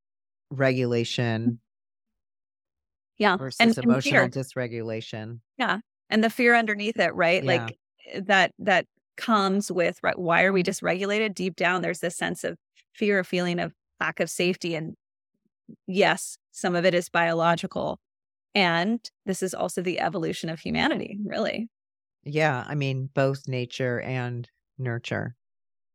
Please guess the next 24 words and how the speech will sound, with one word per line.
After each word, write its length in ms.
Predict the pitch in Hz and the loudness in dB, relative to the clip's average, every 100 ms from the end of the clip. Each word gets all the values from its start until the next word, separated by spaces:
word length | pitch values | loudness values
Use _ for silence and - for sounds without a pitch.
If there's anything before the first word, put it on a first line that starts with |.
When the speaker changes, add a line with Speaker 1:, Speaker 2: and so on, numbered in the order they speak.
| _ _ _ _ | _ _ _ _
Speaker 1:
And 120 | 147 | 2
this 160 | 156 165 | 4 4
is 140 | 143 | 2
one 180 | 143 143 | 6 6
of 80 | 143 | 8
the 80 | 135 | 6
reasons 400 | 123 117 120 - | 4 2 -2 0
why 160 | 117 | 2
I'm 100 | 113 | 2
so 200 | 113 107 | 0 -2
passionate 580 | 101 101 107 107 101 - | -2 -2 -2 -2 -2 -2
about 240 | 113 104 117 | -2 -2 -2
working 300 | 110 107 110 | -4 -2 -2
in 80 | |
the 80 | 107 | -2
field 320 | - 110 107 | -2 -2 0
of 80 | 107 | -4
psychology 960 | - 101 - 107 107 110 113 107 110 - | -2 -4 -2 -2 -2 -4 -4 -4 -6 -8
and 300 | 117 117 117 | -4 -4 -4
being 200 | 107 120 | -4 -4
a 40 | 113 | -4
therapist, 720 | - 110 113 - 95 - - | -2 0 0 0 -4 -6 -6
because 340 | 123 - 123 - | -6 -2 -2 0
there's 360 | 123 123 120 | 0 0 -2